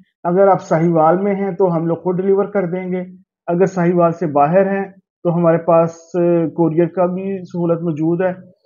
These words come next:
cash on delivery की भी हमारी बात चल रही है। इंशाल्लाह ताला वो भी दो चार दिन में हमारा cash on delivery का भी system शुरू हो जाएगा। अभी हम, अ, अ, आप cash पे हम लोग वैसे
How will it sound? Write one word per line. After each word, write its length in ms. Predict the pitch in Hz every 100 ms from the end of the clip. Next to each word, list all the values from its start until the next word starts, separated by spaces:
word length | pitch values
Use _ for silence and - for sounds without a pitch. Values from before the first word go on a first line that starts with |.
| -
cash 200 | 190 185
on 60 | 208
delivery 420 | 190 175 190 208
की 80 | 190
भी 120 | 220
हमारी 220 | 208 185
बात 260 | 170 160 156
चल 140 | 165
रही 160 | 156 170
है। 80 | 185
इंशाल्लाह 360 | 175 180 170
ताला 240 | 165 170 165
वो 180 | 160 160
भी 140 | 175
दो 180 | 165 160
चार 240 | 160 147
दिन 120 | 151
में 160 | 156 160
हमारा 340 | 156 147 156 - _ _ _ -
cash 160 | 165
on 120 | 170 180
delivery 420 | 165 151 170 185
का 80 | 185
भी 320 | 190 190 196 _
system 400 | 156 165 - 180
शुरू 200 | 180 190
हो 120 | 185
जाएगा। 400 | 160 165 160 170 - _ _ 180
अभी 220 | 170 208
हम, 320 | 196 196 190
अ, 140 | 185 180 175 170 165 175 165 165 165 _ _ 156
अ, 100 | 160 -
आप 140 | 160 -
cash 280 | 165 165 -
पे 320 | - 180 180
हम 180 | 170 165
लोग 220 | 170 151
वैसे 380 | 151 147 190 175